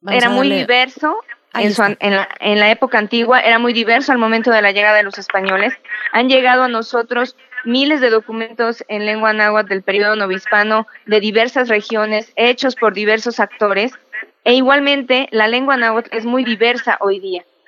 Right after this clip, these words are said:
Speaker 2: Y en el caso de los mexicanos que vivimos en el centro de México, también es una lengua que ha permeado el español y que está inserta dentro del español en múltiples, en múltiples instancias. Entonces creo que verdaderamente la revista ha sido un foro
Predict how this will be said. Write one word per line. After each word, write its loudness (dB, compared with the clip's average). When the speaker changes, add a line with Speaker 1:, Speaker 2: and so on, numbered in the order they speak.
Speaker 2:
Y -2
en 0
el -4
caso 0
de 0
los -6
mexicanos -6
que 0
vivimos -2
en -4
el -4
centro -2
de 0
México, -4
también 0
es -4
una 0
lengua 0
que 0
ha -2
permeado 0
el 0
español -6
y -6
que 0
está 0
inserta -2
dentro -2
del 2
español -2
en -2
múltiples, -4
en -4
múltiples -8
instancias. -4
Entonces -2
creo 0
que 2
verdaderamente 0
la 2
revista -2
ha 0
sido -4
un -4
foro 0